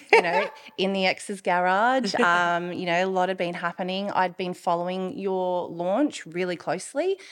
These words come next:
Speaker 1: um, and as soon as you had announced it, I was on the phone to Maddie and I was like, "Oh my God, you need to get on and have a look at this, like, this business model is amazing."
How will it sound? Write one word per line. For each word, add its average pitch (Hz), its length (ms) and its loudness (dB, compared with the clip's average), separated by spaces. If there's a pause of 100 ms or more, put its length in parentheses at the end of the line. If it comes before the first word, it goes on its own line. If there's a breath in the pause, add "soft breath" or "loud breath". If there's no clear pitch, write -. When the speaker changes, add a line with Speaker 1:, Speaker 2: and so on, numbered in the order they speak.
(340 loud breath)
Speaker 1:
um, 185 400 2
and 180 240 0
as 175 140 -2
soon 202 260 0
as 196 140 -4
you 190 100 2
had 180 160 2
announced 160 560 0
it, 143 240 4
I 160 140 2
was 160 160 -4
on 151 140 2
the 147 300 0
phone 147 300 0
to 156 120 -6
Maddie 131 360 -2
and 131 140 -2
I 107 60 -2
was 113 120 -8
like, - 160 -6 (280)
"Oh 151 180 0
my 147 220 0
God, - 440 -6
you 165 200 -6
need 156 500 0
to - 180 -8
get 143 240 -2
on 143 160 -2
and 147 140 -6
have 143 120 0
a 147 60 -4
look 147 160 -6
at - 120 -10
this, - 420 -6
like, 143 240 -2
this 156 160 -12
business 185 420 -2
model 170 380 2
is 151 100 -8
amazing." 165 840 0